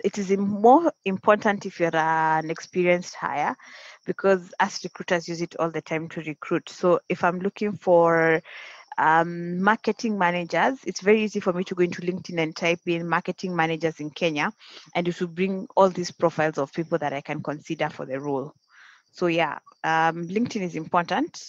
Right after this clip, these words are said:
Um, more so if you're experienced, if you're starting out, it's good to have, because I've also done some searches of, uh,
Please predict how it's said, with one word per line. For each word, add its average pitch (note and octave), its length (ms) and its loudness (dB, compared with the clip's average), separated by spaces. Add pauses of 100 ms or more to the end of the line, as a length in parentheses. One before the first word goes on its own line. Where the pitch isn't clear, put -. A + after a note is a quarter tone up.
(280)
Um, E3 960 -4 (420)
more G3 160 4
so G3 140 -2
if F3 160 0
you're D#3 160 -4
experienced, C4 720 2
if F#3+ 80 -10
you're F3+ 100 -2
starting G3+ 440 -2
out, F#3 200 0
it's F3+ 140 -12
good G3 220 -2
to - 180 -10
have, F3 400 0
because F3 380 -4 (240)
I've G#3 140 -2
also C4 340 -6
done A3 320 0
some E3 320 -2 (420)
searches G3 400 -2
of, E3 220 -2 (320)
uh, D#3 580 -2